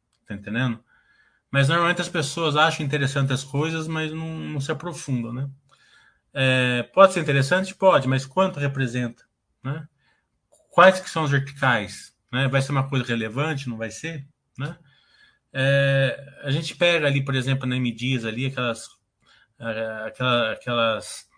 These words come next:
aquis-, aquelas joint ventures que eles fizeram ali com a Ambev, né? Com a, com a, com a Amazon, né? É interessante? Super interessante, mas hoje é relevante? Não é,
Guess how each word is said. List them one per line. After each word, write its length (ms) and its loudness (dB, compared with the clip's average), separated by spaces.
aquis-, 440 -6
aquelas 580 -4
joint 180 0
ventures 400 -4
que 120 -8
eles 120 -8
fizeram 380 -4
ali 180 -8
com 100 -6
a 20 -2
Ambev, 480 -2
né? 180 -8
Com 80 -12
a, 80 -8
com 160 -12
a, 160 -6
com 160 -8
a 140 4
Amazon, 360 -4
né? 140 -4
É 80 -2
interessante? 540 2
Super 300 -6
interessante, 640 -4
mas 160 0
hoje 160 2
é 40 2
relevante? 480 -2
Não 160 -14
é, 200 -10